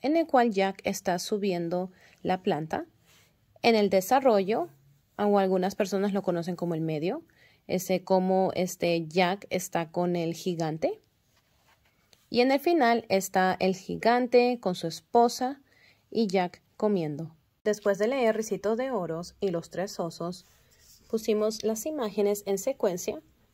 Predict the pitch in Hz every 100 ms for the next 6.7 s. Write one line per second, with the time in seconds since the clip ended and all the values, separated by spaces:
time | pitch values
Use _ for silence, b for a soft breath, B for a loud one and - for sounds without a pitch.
0 | - 247 247 208 196 214 233 - 180 170
1 | 175 - 156 170 - 78 - - _ _
2 | _ - 196 190 196 226 226 196 190 190
3 | 180 175 226 226 185 175 - 196 - 208
4 | 285 294 226 202 226 226 185 180 190 -
5 | - 208 190 185 196 202 185 170 170 -
6 | 180 180 202 214 190 175